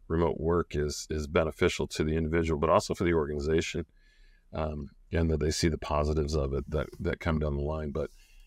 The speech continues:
um, yeah, it's, it's really gonna be, to be dependent upon the leadership and what's their, their view of how it's done. You know, some old style leaders are gonna say, "Nope, gotta be in the office. We can't get work done without it." And then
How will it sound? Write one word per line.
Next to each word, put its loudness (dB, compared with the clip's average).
um, -4
yeah, 8
it's, 2
it's 4
really 8
gonna 6
be, 0
to 2
be 0
dependent 2
upon 2
the 2
leadership 2
and -2
what's 0
their, 2
their 6
view 4
of 2
how 6
it's -6
done. 0
You -2
know, 0
some 0
old -2
style 4
leaders 4
are 2
gonna 2
say, 0
"Nope, 2
gotta 4
be 4
in 6
the 2
office. 0
We -14
can't 0
get 0
work 0
done 0
without 0
it." -4
And -4
then 0